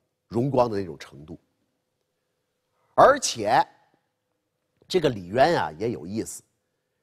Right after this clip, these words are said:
李渊这个人呐，哪壶不开是提哪壶。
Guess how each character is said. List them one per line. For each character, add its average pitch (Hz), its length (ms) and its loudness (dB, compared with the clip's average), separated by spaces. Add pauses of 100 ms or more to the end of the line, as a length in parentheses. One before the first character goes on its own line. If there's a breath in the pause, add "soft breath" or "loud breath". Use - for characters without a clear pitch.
(140)
李 156 220 0
渊 233 340 4
这 190 80 -6
个 117 80 -4
人 90 240 -8
呐， 101 200 -4 (260)
哪 135 360 2
壶 208 320 0
不 220 220 -6
开 135 260 2
是 123 160 -8
提 - 360 -6
哪 - 240 -4
壶。 - 260 -20